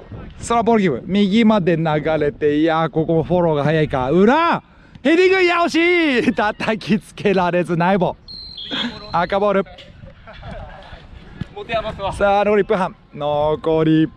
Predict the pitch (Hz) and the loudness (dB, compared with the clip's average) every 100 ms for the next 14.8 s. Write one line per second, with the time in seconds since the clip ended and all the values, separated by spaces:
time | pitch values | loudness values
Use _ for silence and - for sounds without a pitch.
0 | 151 160 147 151 147 - 156 156 151 165 | -2 0 2 0 -2 -2 -2 0 -2 0
1 | 156 147 135 160 160 - 165 151 151 131 | 0 0 -2 -2 -2 0 0 2 0 0
2 | 107 - - - - - - 156 156 156 | -4 -12 -20 -20 -20 -10 -2 0 0 2
3 | 170 160 185 175 - 180 175 170 180 175 | 0 0 2 0 0 -2 0 0 0 -2
4 | - 196 214 214 233 214 214 202 202 214 | -4 -2 0 2 0 -2 -2 0 2 2
5 | 214 214 196 233 156 - 233 262 277 311 | 2 2 2 2 0 0 0 0 2 2
6 | 196 - - - - - - - - - | 0 -4 -20 -20 -20 -20 -20 -20 -20 -6
7 | 233 269 320 247 302 226 127 - - - | -4 -2 -2 -2 0 -2 -4 -14 -20 -20
8 | - - 220 262 294 311 311 302 294 285 | -20 -8 -2 0 0 0 0 -2 -2 -2
9 | 269 247 226 202 190 196 196 196 185 196 | -2 -2 -2 -2 -2 -2 -4 -4 -2 0
10 | 143 180 185 180 175 185 - - - - | 0 0 -2 -2 -2 -4 -4 -4 -6 -6
11 | - - - - - - - - - - | -8 -12 -16 -16 -12 -8 -6 -4 -2 -2
12 | 165 269 277 - - 180 175 180 160 175 | -2 -2 -4 -6 -4 -2 0 -2 -4 -2
13 | 175 165 180 180 - 175 175 175 151 202 | -2 0 0 -2 -2 -2 -2 -2 -4 -2
14 | 185 190 202 214 220 220 135 | 0 0 0 -2 -2 -2 -4